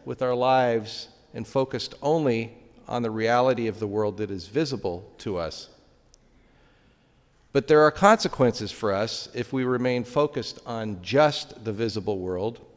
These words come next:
because that means we could very well be neglecting some things and some truths that are more important than the world of the senses.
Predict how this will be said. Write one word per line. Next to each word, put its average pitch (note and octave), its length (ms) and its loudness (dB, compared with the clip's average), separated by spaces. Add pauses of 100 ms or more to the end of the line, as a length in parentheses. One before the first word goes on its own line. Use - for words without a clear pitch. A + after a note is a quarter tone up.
(480)
because C#3 260 0
that E3+ 240 6
means D#3 500 -2
we C#3 140 -2
could A#2 320 -2
very D#3 260 2
well C#3+ 240 8
be C3 180 0
neglecting A#2+ 640 2
some G#2 280 -6
things C#3 500 -4
and A2+ 180 -4
some G2 220 -8
truths - 640 -2 (540)
that B2+ 120 -2
are C3+ 60 0
more D#3 300 4
important C3+ 580 -4 (340)
than C3 180 -4
the B2 80 -2
world B2 460 2 (140)
of A2 160 -8
the G#2+ 80 -10
senses. B2+ 680 -4